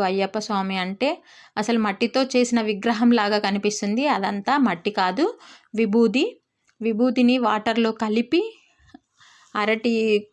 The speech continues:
అవి చెట్లది అదంతా రెడీ చేసి విభూదిని అంతా పెట్టేసి అలా రెడీ చేశారు.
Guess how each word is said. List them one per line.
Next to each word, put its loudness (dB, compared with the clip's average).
అవి -8
చెట్లది 0
అదంతా 0
రెడీ 0
చేసి 2
విభూదిని 2
అంతా 0
పెట్టేసి 2
అలా 0
రెడీ 0
చేశారు. 0